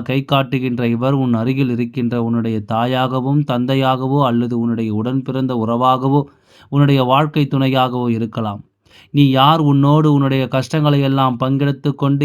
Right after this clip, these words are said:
எப்பொழுதும் உனக்கு ஆதரவாக தோள் கொடுத்து நிற்கிறார்கள் என்பதனை இப்பொழுதாவது கண்டுபிடி. இல்லை, இப்படித்தான் இருப்பேன், யார் என்ன செய்தால் நமக்கென்ன என்று சொல்லிக் கொண்டிருந்தாயானால்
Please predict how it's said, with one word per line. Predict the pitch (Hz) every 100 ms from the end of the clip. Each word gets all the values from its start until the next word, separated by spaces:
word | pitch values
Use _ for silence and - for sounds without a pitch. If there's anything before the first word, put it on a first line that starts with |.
| 135
எப்பொழுதும் | 123 120 147 147 147 143
உனக்கு | 135 120 120
ஆதரவாக | 123 131 131 131 127 120
தோள் | 131 131
கொடுத்து | 131 131 120 123
நிற்கிறார்கள் | 113 107 139 135 131 123
என்பதனை | 120 123 135 139 143
இப்பொழுதாவது | 131 117 123 120 123 123 127 127
கண்டுபிடி. | 110 107 107 107 117 _ _ _ _ -
இல்லை, | 117 131 127 123
இப்படித்தான் | 120 139 131 147 156 156
இருப்பேன், | 143 139 143 131
யார் | 117 120 135
என்ன | 123 123 131
செய்தால் | 131 131 135 147
நமக்கென்ன | 131 123 120 127 139 139
என்று | 127 120
சொல்லிக் | 113 113 123 127
கொண்டிருந்தாயானால் | 123 123 127 131 127 123 123 135 131